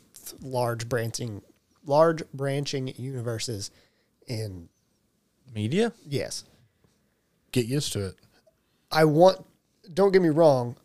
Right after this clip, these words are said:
Speaker 1: I appreciate that this is new material-ish.
Speaker 2: Yeah.
Speaker 1: I, I understand that the books are old,
Speaker 2: It's an
Speaker 1: but
Speaker 2: adaptation.
Speaker 1: it's a new adaptation versus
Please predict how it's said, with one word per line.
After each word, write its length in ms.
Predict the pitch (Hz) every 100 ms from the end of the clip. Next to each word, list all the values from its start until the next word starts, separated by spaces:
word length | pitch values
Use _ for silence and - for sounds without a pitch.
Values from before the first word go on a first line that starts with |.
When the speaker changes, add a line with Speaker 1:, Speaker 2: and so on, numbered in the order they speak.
| _
Speaker 1:
I 80 | 139
appreciate 580 | 139 175 180 - 151 131
that 220 | 135 123 _ -
this 220 | 139 147
is 300 | 156 131 117
new 260 | 127 135 139
material-ish. 640 | 131 123 147 147 160 175 - _ _ _ _ _ _ _ _ _ _ _ - 165 - - - -
Speaker 2:
Yeah. 140 | -
Speaker 1:
I, 80 | 156 175
I 20 |
understand 380 | 180 156 165 151
that 100 | 139
the 60 |
books 260 | 135 147 -
are 100 | 143
old, 340 | 135 131 123 127
Speaker 2:
It's 100 | - 131
an 80 | 123
Speaker 1:
but 180 | 151
Speaker 2:
adaptation. 480 | 131 - 120 117 107 - _ _ -
Speaker 1:
it's 240 | 147 - -
a 120 | 156 147
new 380 | 143 160 156
adaptation 720 | 135 143 135 - 131 120 - - - _ _ _ _ _ _ _ _ -
versus 800 | 123 156 165 - 143 120 113